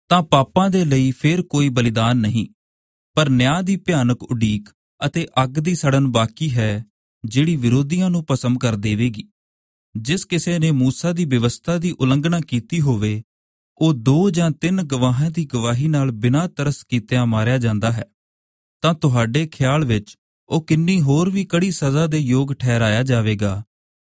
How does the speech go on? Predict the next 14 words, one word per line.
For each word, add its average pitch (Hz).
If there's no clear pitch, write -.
ਜਿਸ 135
ਨੇ 165
ਪਰਮੇਸ਼ਰ 131
ਦੇ 165
ਪੁੱਤਰ 147
ਨੂੰ 151
ਪੈਰਾਂ 131
ਹੇਠ 143
ਲਤਾੜਿਆ 104
ਅਤੇ 151
ਨੇਮ 139
ਦਾ 170
ਲਹੂ, 131
ਜਿਸ 131